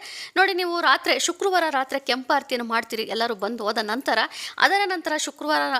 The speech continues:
ರಾತ್ರಿ ನೀವು ಮೊದಲು ಮಂಗಳಾರತಿ ಮಾಡ್ಕೋಬೇಕು. ಅದರ ನಂತರ ನಾವು ಕೆಂಪಾರತಿಯನ್ನು ಮಾಡ್ಬೇಕಾಗುತ್ತೆ. ಅದಾದ ನಂತರ ನಾವು,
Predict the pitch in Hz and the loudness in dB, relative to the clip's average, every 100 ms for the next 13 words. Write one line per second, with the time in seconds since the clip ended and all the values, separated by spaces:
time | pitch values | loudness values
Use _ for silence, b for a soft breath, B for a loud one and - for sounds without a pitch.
0 | - 240 262 339 311 294 370 B B 247 | 2 0 0 -2 -2 0 -2 B B -2
1 | 254 294 254 262 320 330 330 311 311 311 | 2 2 0 2 4 4 2 0 2 0
2 | 311 311 392 - 277 320 330 311 277 262 | 0 0 -2 0 2 2 0 -2 -4 -2
3 | 262 262 - 247 247 254 247 233 233 226 | -2 -2 -2 -2 2 0 2 -2 -2 -4
4 | 226 226 220 - - - 214 240 269 339 | -4 -4 -6 -2 -2 0 2 4 4 0
5 | 302 269 269 262 254 302 | -2 -2 0 2 2 0